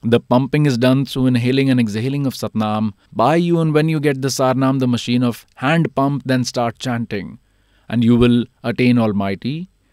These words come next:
That in the context of the current example is water.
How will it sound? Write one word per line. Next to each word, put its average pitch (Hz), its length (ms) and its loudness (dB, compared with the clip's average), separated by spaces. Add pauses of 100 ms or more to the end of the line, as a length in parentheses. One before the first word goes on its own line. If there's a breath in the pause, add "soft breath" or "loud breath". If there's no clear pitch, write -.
(120)
That 156 200 0
in 160 120 2
the 147 100 4
context 127 500 0
of 113 220 -6
the 107 300 -4 (100)
current 165 320 0
example 117 480 -2
is 98 100 -6
water. 101 480 -4